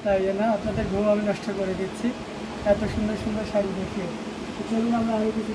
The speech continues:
শাড়ি দেখতে পাবো। এটা কটনের ভিতরে দেখাচ্ছি। যেহেতু আপনার ইন্ডিয়াতে কটনের প্রচুর পরিমাণে demand, এবং এটা যদি সাদা মার্কেট উপরে হয়, তাহলে তো কথাই থাকে না, তেমনই একটা cotton। এটাতে আমরা discount দিচ্ছি, এটা যদিও এইটটি ফাইভ thousand, but now you can buy only, আহ, sixteen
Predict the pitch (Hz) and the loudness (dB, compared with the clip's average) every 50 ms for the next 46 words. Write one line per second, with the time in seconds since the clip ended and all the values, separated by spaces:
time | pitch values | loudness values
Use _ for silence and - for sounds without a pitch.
0 | 214 214 208 202 202 202 196 - 226 226 240 240 240 254 233 247 240 226 220 208 | -4 -2 -2 -2 -2 -2 -2 -2 -2 -2 0 0 0 0 -2 -4 -4 -2 -2 -2
1 | 214 226 226 233 233 214 190 - - 208 208 214 - - - - - 202 - - | -2 0 2 2 2 2 0 -2 -4 -4 -4 -4 -4 -6 -6 -6 -6 -6 -6 -6
2 | - 202 - 247 254 - - - - - - - - - - - 190 196 202 214 | -4 -4 -4 -4 -4 -6 -6 -6 -6 -6 -6 -6 -6 -6 -6 -4 -4 -2 -2 0
3 | 226 220 208 202 214 214 214 214 214 214 214 208 214 214 214 - 226 220 196 208 | 0 0 0 -2 -2 -2 -2 -2 0 0 0 0 0 0 0 0 -2 -4 -4 -4
4 | 214 220 214 214 214 - 196 196 214 220 208 208 208 202 208 208 202 202 190 - | -4 -2 -2 -4 -4 -4 -6 -4 -4 -4 -2 -2 -2 0 0 0 -2 -2 -2 -2
5 | 202 208 208 214 208 214 214 - - - - - - - - - - - - - | -2 -2 -2 -2 0 0 0 -2 -2 -4 -6 -6 -6 -6 -4 -4 -4 -4 -2 -2
6 | 208 - - 220 214 220 214 214 220 208 - 214 214 214 214 208 208 202 202 214 | -2 -2 -2 -2 0 0 0 0 0 0 0 0 2 4 4 4 2 0 -2 -2
7 | - 214 202 196 202 196 190 185 196 214 214 214 202 202 208 202 - 214 - 202 | -2 -4 -4 -2 -2 -2 0 0 0 0 2 2 2 2 2 0 -4 -2 -2 -2
8 | 190 185 190 196 - 185 180 170 185 185 214 240 - - - 202 - - 220 202 | -2 -2 -4 -4 -4 -4 -6 -4 -4 -4 -4 -4 -4 -4 -4 -4 -4 -4 -4 -4
9 | - - - 214 208 208 208 214 214 214 214 202 208 - 196 196 202 196 196 196 | -6 -4 0 6 6 6 6 6 4 2 0 0 0 -2 -2 0 2 2 2 2
10 | 220 226 214 202 226 226 - 240 226 233 226 196 208 202 - - 233 220 214 202 | 0 0 0 -2 -2 -2 0 0 0 0 0 0 -2 -2 0 4 6 6 6 4
11 | 190 190 180 - - 190 190 208 185 202 208 196 226 226 220 220 208 - - 233 | 2 -2 -2 -2 -2 -2 -2 -2 0 0 0 0 0 0 0 0 -2 -2 -2 -2
12 | - - 208 214 208 - - 208 202 185 202 202 196 202 - 202 202 208 208 202 | -2 0 0 0 0 2 4 4 4 4 2 2 2 2 2 4 2 2 2 2
13 | 202 220 208 196 202 196 202 202 202 202 214 233 - - - - - - - - | 2 0 0 2 2 2 2 2 2 0 0 0 0 -2 -4 -8 -8 -8 -8 -8
14 | - - - - - - 208 190 190 190 190 185 - - 233 - - - 233 247 | -8 -6 -6 -6 -4 0 2 4 6 6 6 4 2 -2 -2 -2 2 2 2 2
15 | 262 262 | 2 0